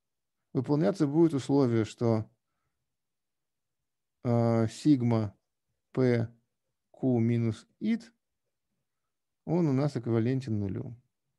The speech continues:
Это по построению. Итак, мы построили Q. Ещё раз, так как у нас теперь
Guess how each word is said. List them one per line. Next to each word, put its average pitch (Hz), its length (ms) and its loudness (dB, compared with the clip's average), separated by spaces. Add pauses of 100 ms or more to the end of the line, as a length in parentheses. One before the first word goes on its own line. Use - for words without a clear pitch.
Это - 180 -10
по - 100 -4
построению. 123 640 -8
Итак, 190 160 2
мы 185 120 2
построили 175 560 2
Q. 113 340 -4 (1500)
Ещё 170 340 0
раз, 131 180 0 (140)
так 170 160 -2
как 160 100 -10
у 175 60 2
нас 170 160 2
теперь 160 460 4